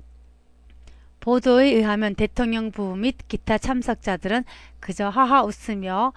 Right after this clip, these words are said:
좋아서 어쩔 줄 모르는 그 모습들을 바라봤다고 합니다. 게다가 대통령의 발언도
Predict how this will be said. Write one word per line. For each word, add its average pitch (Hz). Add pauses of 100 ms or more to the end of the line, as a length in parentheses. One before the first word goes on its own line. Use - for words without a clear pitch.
(380)
좋아서 262
어쩔 262
줄 247
모르는 208 (220)
그 -
모습들을 214
바라봤다고 190
합니다. 202 (640)
게다가 226
대통령의 214
발언도 196